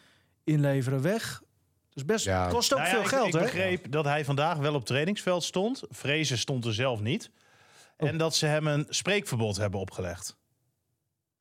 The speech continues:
Speaker 2: Ja.
Speaker 1: Oh, ja.
Speaker 3: Ja, bijzonder. En
Speaker 2: <clears throat> Nou,
Speaker 3: wel, wel gek, hè, als je kijkt naar R K C. Zij zijn er natuurlijk vorig seizoen te nauwe nood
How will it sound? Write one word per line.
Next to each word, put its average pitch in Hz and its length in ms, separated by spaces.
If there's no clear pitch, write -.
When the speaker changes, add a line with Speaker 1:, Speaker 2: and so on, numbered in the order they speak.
Speaker 2:
Ja. 92 220
Speaker 1:
Oh, 131 100
ja. 104 280
Speaker 3:
Ja, 135 160
bijzonder. 135 500
En 120 320
Speaker 2:
<clears throat> - 160
Nou, 120 180
Speaker 3:
wel, 196 220
wel 202 180
gek, 247 300
hè, 123 100
als 156 140
je 151 80
kijkt 143 460
naar 131 560
R 127 100
K - 80
C. 143 340
Zij 143 120
zijn 127 240
er 120 80
natuurlijk 113 320
vorig 131 280
seizoen 127 300
te 113 100
nauwe 117 280
nood 107 420